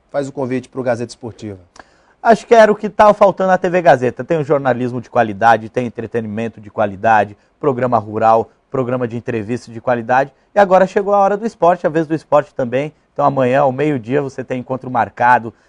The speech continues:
Speaker 2: ciclismo, M M A e muito futebol, matérias especiais e matérias exclusivas também no Gazeta Esportiva.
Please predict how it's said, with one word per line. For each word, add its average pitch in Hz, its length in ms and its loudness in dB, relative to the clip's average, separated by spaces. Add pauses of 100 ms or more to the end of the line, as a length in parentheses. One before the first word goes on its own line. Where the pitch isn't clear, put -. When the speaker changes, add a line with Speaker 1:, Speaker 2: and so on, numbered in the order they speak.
Speaker 2:
ciclismo, 127 880 -4
M 175 240 -4
M 123 240 -2
A 131 280 4
e 123 40 -2
muito 156 340 -8
futebol, 131 680 2 (200)
matérias 135 420 -2
especiais 131 520 -6
e 151 40 -12
matérias 156 360 -4
exclusivas 143 540 -8
também 123 280 -6
no 143 80 -12
Gazeta 143 260 -4
Esportiva. 131 480 -6